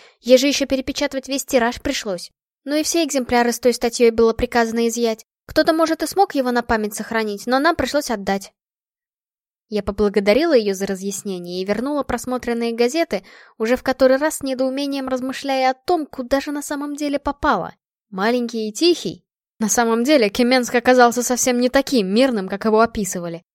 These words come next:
И нельзя было сказать, что меня такой расклад хоть сколько-то печалил.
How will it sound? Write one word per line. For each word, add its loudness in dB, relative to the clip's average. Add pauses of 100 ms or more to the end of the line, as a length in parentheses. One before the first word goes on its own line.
(120)
И 0
нельзя 2
было 4
сказать, 2
что -2
меня 0
такой -2
расклад 0
хоть 0
сколько-то 0
печалил. -4